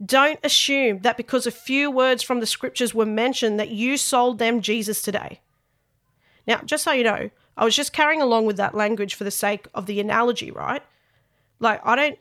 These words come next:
actually think Jesus is a product. And if I <laughs> ever did, I would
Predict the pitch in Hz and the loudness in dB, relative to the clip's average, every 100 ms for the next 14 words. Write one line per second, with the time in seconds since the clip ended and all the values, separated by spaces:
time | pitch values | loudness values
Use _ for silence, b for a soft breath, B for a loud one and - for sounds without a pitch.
0 | - 254 - 302 - - 277 220 247 233 | -4 -2 0 -2 -2 -2 -2 0 -2 -2
1 | 202 226 196 - 220 233 196 - - b | -4 -6 -8 -4 -2 -2 -4 -8 -20 b
2 | b b b b 240 262 254 240 269 - | b b b b 0 2 0 0 -2 -4
3 | 277 254 233 220 - 233 - | -6 2 4 2 2 0 -2